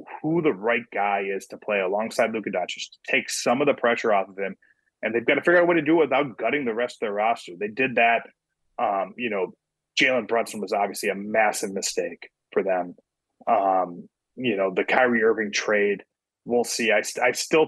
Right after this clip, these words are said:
think that Kyrie is a guy who can play with anybody, Jim, but it, it's a mess, and, and they've got, they've got a, they've got a generational talent, Luka Doncic there, and,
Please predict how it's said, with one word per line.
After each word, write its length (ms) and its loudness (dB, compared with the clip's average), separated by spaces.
think 220 -4
that 200 -2
Kyrie 360 -2
is 100 -10
a 60 -8
guy 200 2
who 60 -8
can 200 -8
play 180 -4
with 120 -4
anybody, 460 0
Jim, 400 -2
but 140 -2
it, 220 2
it's 240 0
a 60 0
mess, 460 -2
and, 200 -12
and 100 -8
they've 160 0
got, 240 0
they've 140 -2
got 160 2
a, 60 -2
they've 160 -2
got 100 4
a 60 2
generational 680 -2
talent, 360 -6
Luka 180 -10
Doncic 460 -12
there, 440 -4
and, 180 -6